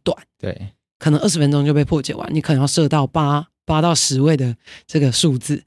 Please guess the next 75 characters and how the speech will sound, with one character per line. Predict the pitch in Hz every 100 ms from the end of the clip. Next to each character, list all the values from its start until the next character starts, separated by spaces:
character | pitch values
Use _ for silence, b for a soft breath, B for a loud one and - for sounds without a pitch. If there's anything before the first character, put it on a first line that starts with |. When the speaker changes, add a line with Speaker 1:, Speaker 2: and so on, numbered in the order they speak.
| -
Speaker 2:
哦， | 110
好 | 98
麻 | 95
烦。 |
Speaker 1:
那 |
破 | 220
解 | 165 139
的 |
时 | 123
间， | 139 151
Speaker 2:
OK。 | 151 104
Speaker 1:
破 | 90
解 | 151
的 | 127
时 | 135
间 | 139
才 | 135 131
会 |
拉 | 131 127 127
长。 | - - _ B
Speaker 2:
对。 | 87 B B
Speaker 1:
所 | 262
以 | 269 208
这 | 196 285
个 | 247
人 | 208
权 | 214 214
工 | 214
作 | 233 214
做 | 220
到 | 220 208 165 B B B
一 | -
些 | 233 220
比 |
较 | 175 185
敏 | 165
感 | 170 147
的 | 139
时 | -
候， | 151 170 143
真 | 170 185
的 | 147
会 | 139 170 147
有 | 139
很 | 151
多 | 147 151
地 | 165
方 | 143 135
需 | 147
要 | 139
注 | 139 147
意 | 151
的， | 143 -
因 | 190 226
为 | 220 B B B
不 | 202
是 | 262
你 | 180
自 | 135 220
己 | 156
的 | 143
人 | 139
身 | 143 160
安 | 147 156
全 | 156
而 | 135 139
已， | 147 139
而 | 160
是 | 208
所 | 208 - 156 180
有 | 208 147
你 | 135 127
协 | - 151 147
助 | 240 185
的 | 156 - -